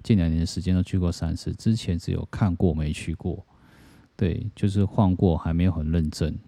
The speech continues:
于是呢，我就带着我爸妈去逛，然后逛着，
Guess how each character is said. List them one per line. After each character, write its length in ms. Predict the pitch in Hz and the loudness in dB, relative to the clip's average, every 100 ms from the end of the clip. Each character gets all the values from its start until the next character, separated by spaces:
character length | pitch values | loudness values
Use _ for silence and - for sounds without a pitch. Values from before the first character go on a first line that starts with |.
| - _ _ - - - _ _ _ - - - | -20 _ _ -20 -20 -20 _ _ _ -20 -20 -8
于 100 | - | -2
是 160 | 95 104 | 0 2
呢， 120 | 95 | 4
我 120 | 87 | 2
就 100 | 80 | 2
带 140 | 90 95 | 2 4
着 80 | 82 | 4
我 40 | |
爸 120 | 82 78 | 2 2
妈 140 | 82 | 0
去 320 | 85 80 78 - _ | 0 -2 -2 -6 _
逛， 260 | - 73 95 - _ _ _ - - _ | -4 -4 -6 -12 _ _ _ -20 -20 _
然 160 | - 95 | 0 4
后 160 | 127 120 | 6 6
逛 300 | - 139 117 | 6 6 6
着， 720 | - 104 95 90 87 82 87 | 4 4 4 4 4 4 2